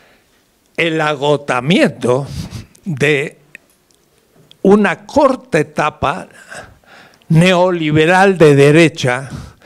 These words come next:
que intentó s-, suplantar la primavera política de gobiernos progresistas.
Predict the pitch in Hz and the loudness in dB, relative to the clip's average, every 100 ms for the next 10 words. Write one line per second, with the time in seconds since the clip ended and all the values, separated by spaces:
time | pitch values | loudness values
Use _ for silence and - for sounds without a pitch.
0 | - - - _ - 165 156 - 156 156 | -20 -20 -20 _ -2 0 0 -2 -2 -2
1 | 156 214 220 160 - - - - - - | -2 0 0 -2 -6 -4 -4 -6 -8 -8
2 | - _ - - - _ - - 254 - | -10 _ -20 -20 -20 _ -6 0 0 0
3 | - 185 147 143 123 - 143 139 - - | -6 -2 -2 -4 -6 -6 -6 -8 -18 -18
4 | - - _ - - - - 160 175 170 | -20 -20 _ -20 -20 -12 0 4 4 2
5 | - 170 156 151 151 196 196 196 190 175 | 2 2 2 0 0 2 2 0 -4 -4
6 | 185 185 - 135 120 127 143 120 - - | -2 -2 -4 -6 -2 -4 -4 -8 -16 -16
7 | 214 151 147 147 139 160 165 170 147 - | -2 0 2 2 2 0 -2 -4 -8 -4
8 | 135 131 120 120 - 156 - - - - | -2 0 0 -2 -2 -4 -6 -16 -16 -16
9 | - | -18